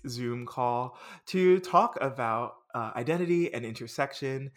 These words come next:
and specifically where those two things lie in our lives, in the world around us, and everything in between. So when you do a quick Google search, uh, about the word intersectionality,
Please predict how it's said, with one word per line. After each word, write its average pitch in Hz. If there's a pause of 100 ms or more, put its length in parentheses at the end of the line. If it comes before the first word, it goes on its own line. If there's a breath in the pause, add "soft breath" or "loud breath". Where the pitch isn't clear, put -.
(240 loud breath)
and 135
specifically 160 (420 soft breath)
where 170
those 185
two -
things 139
lie 127
in 110
our 117
lives, 160
in 120
the 113
world 127
around 127
us, 131
and 131
everything 131
in 107
between. - (400 loud breath)
So 190
when 175
you 196
do 233
a 175
quick - (120)
Google 143
search, 127 (100)
uh, 123
about 120
the 127
word 120
intersectionality, 117